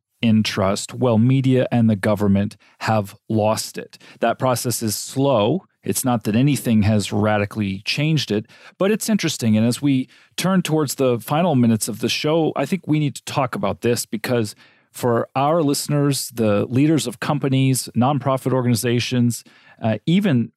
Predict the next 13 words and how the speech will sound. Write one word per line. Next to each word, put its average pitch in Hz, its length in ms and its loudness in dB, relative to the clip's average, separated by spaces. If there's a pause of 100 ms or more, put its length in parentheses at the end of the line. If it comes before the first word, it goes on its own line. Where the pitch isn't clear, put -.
(160)
government 131 480 0 (160)
agencies, 113 800 -2 (280)
there 143 160 0
is 170 340 0 (100)
an 131 200 2
opportunity 135 680 0
here 113 560 0
to 131 180 -4
look 127 240 -4
closely 143 480 -2
at 107 100 0
what's 123 300 -2
working 170 640 0